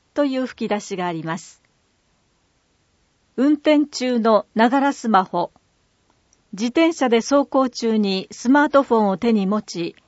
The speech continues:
通話や画面を注視する行為が新たに禁止され、罰則の対象になりました。違反者は六ヶ月以下の懲役、または十万円以下の罰金。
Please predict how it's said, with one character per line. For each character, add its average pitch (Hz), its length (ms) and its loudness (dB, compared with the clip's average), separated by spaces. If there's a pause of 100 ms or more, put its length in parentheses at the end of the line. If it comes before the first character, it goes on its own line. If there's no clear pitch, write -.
(260)
通 - 180 -4
話 269 280 4
や 208 300 2 (180)
画 240 160 4
面 254 260 4
を 196 80 -2
注 285 260 -2
視 247 180 -6
す 226 120 -6
る 202 140 -2
行 247 240 2
為 190 120 0
が 170 320 -2
新 240 240 0
た 185 140 -4
に 170 140 -4
禁 226 200 -2
止 233 40 0
さ - 300 -8
れ、 170 220 -2 (320)
罰 226 240 0
則 285 240 -2
の 262 120 0
対 240 220 0
象 233 200 0
に 214 140 2
な 185 120 -2
り 170 120 -6
ま 170 120 -6
し - 120 -12
た。 160 200 -6 (1400)
違 233 120 0
反 277 240 0
者 196 200 -2
は 165 260 2 (400)
六 226 220 0
ヶ 285 160 0
月 269 280 -4
以 262 120 -6
下 202 160 0
の 165 140 -4
懲 214 320 0
役、 180 460 -6 (100)
ま 240 140 -2
た 240 160 2
は 175 220 4 (240)
十 247 260 0
万 277 280 4
円 247 240 2
以 233 60 -2
下 220 160 0
の 160 160 -2
罰 170 200 -6 (100)
金。 170 340 -6